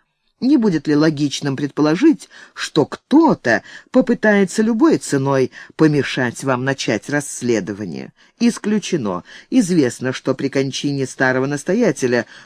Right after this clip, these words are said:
присутствовало около дюжины свидетелей. Я прямо заявил настоятелю,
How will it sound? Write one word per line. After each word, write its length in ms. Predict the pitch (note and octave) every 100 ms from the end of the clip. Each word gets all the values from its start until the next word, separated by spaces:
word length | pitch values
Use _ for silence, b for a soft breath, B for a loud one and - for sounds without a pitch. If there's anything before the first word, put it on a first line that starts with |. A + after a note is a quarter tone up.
| B
присутствовало 1120 | - F3+ - A#3 A3 - D3+ C#3 C3+ C3+ C3 B B B
около 520 | E3 F3 - F3+ E3 D3+
дюжины 840 | B2 A2 D#3 B3+ G3+ B3+ A#3+ B3
свидетелей. 1000 | - - D#3+ F3 B2 C3 B2 C3 A#2+ B2+
Я 280 | B2 D#3+ F3
прямо 400 | - G3 F3+ C3
заявил 360 | A2+ C3 B2 A#2+
настоятелю, 760 | B2+ - F#3+ C#4+ - A3+ G#3